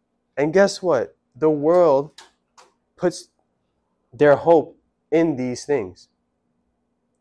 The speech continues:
We're like, "If I get married, I'm gonna be good," right? If I find, you know, Habesha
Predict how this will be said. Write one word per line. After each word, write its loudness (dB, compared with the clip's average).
We're 4
like, 2
"If -12
I 0
get 2
married, 0
I'm -2
gonna -4
be -10
good," -8
right? -14
If -20
I 6
find, 2
you -4
know, 0
Habesha -2